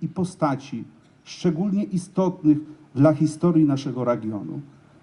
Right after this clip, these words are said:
a często nieobecnych w powszechnej, powszechnej świadomości mieszkańców, i wypracowanie metod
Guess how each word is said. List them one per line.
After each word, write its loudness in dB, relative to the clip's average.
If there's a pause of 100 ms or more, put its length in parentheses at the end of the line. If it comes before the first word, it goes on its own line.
(100)
a 2
często 2
nieobecnych 0
w -14
powszechnej, 2
powszechnej 4
świadomości 4
mieszkańców, 0 (760)
i 8
wypracowanie 6
metod 6